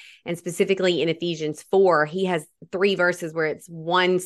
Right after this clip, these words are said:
he, he uses the word one, I think seven times. It's like, "One Spirit, one Lord, one God and Father,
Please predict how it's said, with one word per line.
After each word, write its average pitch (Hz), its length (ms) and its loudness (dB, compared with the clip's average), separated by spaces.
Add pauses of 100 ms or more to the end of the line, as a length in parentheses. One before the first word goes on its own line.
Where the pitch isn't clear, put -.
(120)
he, 170 300 -8
he 214 160 -4
uses 208 320 -2
the 190 100 0
word 170 360 0
one, 151 520 -4
I 160 80 -8
think 160 220 -8
seven 156 380 0
times. 107 400 -6
It's - 100 -20
like, 143 160 -6
"One 165 260 -2
Spirit, 143 420 -4
one 165 320 0
Lord, 143 320 -2 (300)
one 180 240 4
God 156 260 4
and 147 160 -10
Father, 139 440 -6